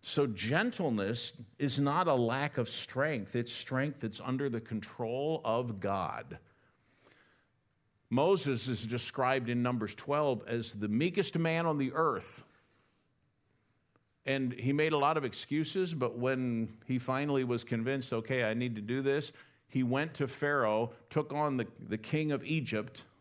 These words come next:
the ruling monarch of the known world at the time, and said, "You need to let God's people go."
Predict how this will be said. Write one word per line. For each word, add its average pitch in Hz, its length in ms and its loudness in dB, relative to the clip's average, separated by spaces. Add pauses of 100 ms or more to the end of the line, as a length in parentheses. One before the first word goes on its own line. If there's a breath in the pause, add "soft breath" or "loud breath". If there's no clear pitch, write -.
(120)
the 104 100 -2
ruling 139 680 2
monarch 135 580 2 (340 loud breath)
of 123 200 0
the 104 240 2
known 131 460 4
world 113 440 4
at 110 140 0
the 113 80 0
time, 113 640 -2 (320 soft breath)
and 113 100 0
said, 113 220 -2
"You 151 240 2
need 185 280 2
to 151 100 0
let 139 280 0
God's 135 240 0
people 143 360 -2
go." 58 280 -6